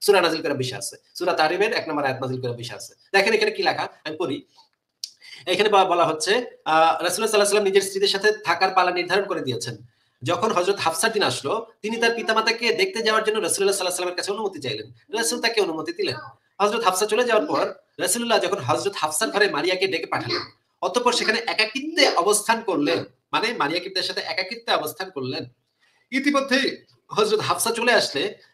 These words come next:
তার ঘরে হযরত মারিয়া সহ রাসূলকে দেখতে পেলেন। এটা দেখে হযরত হাফসা অত্যন্ত রেগে গেলেন এবং বললেন, "আপনি আমার ঘরে আমার অনুপস্থিতিতে একে নিয়ে আসলেন এবং একাকিত্বে, একাকিত্বে কাটালেন,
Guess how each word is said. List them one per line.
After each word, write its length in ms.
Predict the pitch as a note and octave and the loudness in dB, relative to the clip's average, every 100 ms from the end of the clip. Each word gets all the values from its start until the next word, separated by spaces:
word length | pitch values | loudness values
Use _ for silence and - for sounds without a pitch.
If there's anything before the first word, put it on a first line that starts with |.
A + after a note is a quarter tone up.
| _ | _
তার 220 | E3+ F#3 | 4 6
ঘরে 220 | F#3+ A3 | 4 2
হযরত 280 | A3+ G3 G#3 | 2 2 0
মারিয়া 340 | F3 D3 A3 A#3 | 0 0 2 2
সহ 340 | A#3 - A#2 | 2 0 0
রাসূলকে 580 | A#2 A3 B3+ B3+ B3+ A#3+ | -2 -2 -4 -2 4 4
দেখতে 300 | F#3+ - F3 | 4 0 -2
পেলেন। 320 | F#3 A3+ - - _ _ _ _ _ _ - | 0 0 -2 -10 _ _ _ _ _ _ 4
এটা 260 | A3+ B3+ | 6 6
দেখে 280 | B3+ A3 A#3+ | 4 0 0
হযরত 320 | G3+ F#3+ G3 | 0 0 -2
হাফসা 260 | F3 E3 F3 | -2 0 0
অত্যন্ত 240 | - F#3+ | 0 -2
রেগে 240 | D#3+ D#3+ G3+ | 0 2 2
গেলেন 180 | E3+ | 2
এবং 160 | D3 D3 | -2 -4
বললেন, 300 | C#3+ C3+ B2 _ _ - | -4 -4 -6 _ _ -4
"আপনি 300 | C#3+ - F#3+ | -4 0 0
আমার 220 | E3+ F#3+ | 2 0
ঘরে 220 | E3+ G3 | 0 -2
আমার 360 | - B2+ G3+ A#3 | 0 2 2 0
অনুপস্থিতিতে 880 | B3 B3+ C4 - B3+ - B3 - - _ - | -2 -4 -4 -4 -6 -4 -4 -4 -10 _ -12
একে 200 | G#4+ C#4 | -6 -4
নিয়ে 140 | C4+ | 0
আসলেন 340 | C4 - B3+ B3+ | 4 4 2 0
এবং 180 | B3 A#3+ | 2 2
একাকিত্বে, 680 | A#3 A#3 B3 - B3+ B3 | 2 -4 -8 -4 2 2
একাকিত্বে 420 | G#3+ A3 - B3 A#3+ | 2 -4 -6 -4 0
কাটালেন, 420 | A#3+ A#3+ A#3 | 2 2 0